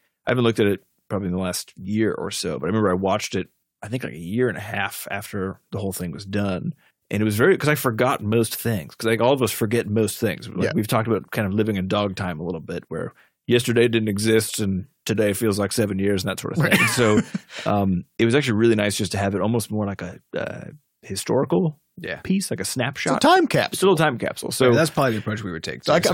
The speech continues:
Speaker 2: mean, yeah, I would wanna do it just for my own.
Speaker 1: Yeah.
Speaker 2: Even if nobody else wants to watch it, it's like a scrapbook
Speaker 1: Yeah, right.
Speaker 2: that I don't have to cu-, clip
Speaker 1: <laughs> Right.
Speaker 2: and put together. <laughs>
Speaker 1: Yeah.
Speaker 2: Uh, so yeah, that's a good,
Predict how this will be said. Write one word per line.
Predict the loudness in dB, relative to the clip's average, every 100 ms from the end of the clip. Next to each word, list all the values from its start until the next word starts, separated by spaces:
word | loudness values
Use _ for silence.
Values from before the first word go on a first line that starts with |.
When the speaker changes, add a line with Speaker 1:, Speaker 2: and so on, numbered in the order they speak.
| 6
Speaker 2:
mean, | 6
yeah, | 4 6
I | 6
would | 6
wanna | 6 4
do | 4 4
it | 2
just | 0 -2 0
for | -2
my | 0 -2 -2
own. | -4 -2 -4 -6 -10 _ _ _
Speaker 1:
Yeah. | 0 2 2 0 -10 -20 2
Speaker 2:
Even | 6 8
if | 8
nobody | 8 6 6
else | 6 4
wants | 2 0 0
to | 0
watch | 4 4 6
it, | 6 6 2
it's | -4 -2
like | -2
a |
scrapbook | -2 0 0 -2 -4 -6 2
Speaker 1:
Yeah, | 4 4 4
right. | 2
Speaker 2:
that | 4
I | 6
don't | 4 4
have | 2 0
to |
cu-, | -2 -4 -4
clip | 0 2 2 0
Speaker 1:
<laughs> | 0 2 2 2 4
Right. | 6 4 4
Speaker 2:
and | 2
put | 0 0
together. | 0 2 2 2 2 2 2
<laughs> | -2 -2 -8 -16 _ _ -2
Speaker 1:
Yeah. |
Speaker 2:
Uh, | 0 0 -4 _ _ _
so | 2 6
yeah, | 8
that's | 6 2
a |
good, | -2